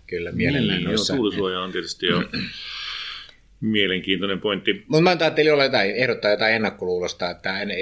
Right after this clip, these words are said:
Speaker 1: jotain muuta kuin premium saksalaista. Jotain volkkaria.
Speaker 2: Ennakkoluulotonta kenties.
Speaker 1: Niin, niinhän mä just sanoin.
Speaker 2: Aivan. Joo, joo. Mulla on, mulla on pari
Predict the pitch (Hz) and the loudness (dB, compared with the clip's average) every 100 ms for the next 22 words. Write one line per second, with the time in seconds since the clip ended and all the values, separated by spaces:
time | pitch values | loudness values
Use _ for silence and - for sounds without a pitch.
0 | 101 90 110 113 101 98 92 85 90 95 | -4 -6 -2 0 2 0 0 -2 0 0
1 | 92 87 82 82 82 - - 90 - 76 | 0 -2 -2 -4 -10 -14 -12 -10 -8 -8
2 | 78 - - - - - - 110 104 95 | -8 -10 -14 -20 -20 -4 0 2 2 0
3 | 104 101 107 101 95 98 87 - - 82 | 0 0 0 0 0 -2 -2 -4 -6 -4
4 | 87 85 110 85 78 - - - 87 80 | -2 2 2 2 -2 -14 -16 -6 -4 -4
5 | 78 - - - - 123 - 85 71 - | -8 -12 -16 -20 -16 -14 -10 -10 -10 -16
6 | - - - - - - - - - - | -18 -14 -14 -12 -14 -12 -14 -16 -20 -8
7 | 123 143 127 110 120 113 95 107 107 101 | 0 4 6 6 4 2 -4 -6 -2 -2
8 | 98 120 143 123 117 135 147 117 147 143 | -2 -2 0 0 -2 -4 -2 -2 0 2
9 | 113 | 2